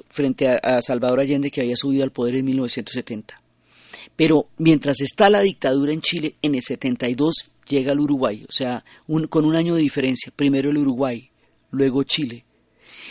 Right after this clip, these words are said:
y luego más adelante en el setenta y seis va a llegar a la Argentina.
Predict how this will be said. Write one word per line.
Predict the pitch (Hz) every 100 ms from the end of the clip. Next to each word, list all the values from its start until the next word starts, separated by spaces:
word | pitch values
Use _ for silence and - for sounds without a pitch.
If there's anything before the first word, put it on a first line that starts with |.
| -
y | - 160
luego | 147 127
más | 131 156 170
adelante | 175 170 160 156 156
en | 151
el |
setenta | - 147 135 127 123
y | 120
seis | - 143 135 - - - - - - -
va | 143
a |
llegar | 131 135 139
a | 139
la | 139
Argentina. | 120 127 120 160 147 120